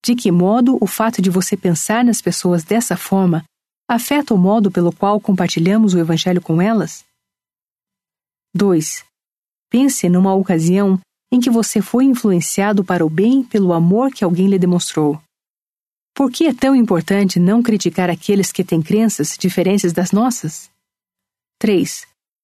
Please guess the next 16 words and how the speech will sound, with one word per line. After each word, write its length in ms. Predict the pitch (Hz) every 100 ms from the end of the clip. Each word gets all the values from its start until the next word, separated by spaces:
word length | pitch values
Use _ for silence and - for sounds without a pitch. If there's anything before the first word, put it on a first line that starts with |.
| _ _
O 60 | 247
que 160 | 247 320
significa 640 | 330 262 220 - 262 208
compartilhar 720 | - 262 240 202 - 180 208
o 60 | 190
Evangelho 500 | 170 170 160 180 180
com 180 | - 170
sinceridade? 1000 | - 247 240 185 151 170 202 180 156 156 _ _ _ _ _ -
Como 240 | 311 339
podemos 640 | 294 196 180 240 208 156 -
prestar 460 | - 202 - 233
nosso 260 | 233 220 202
testemunho 640 | 214 - 190 175 214 226
do 100 | 185
Evangelho 500 | 175 165 160 180 185
restaurado 760 | 185 202 170 170 175 180 180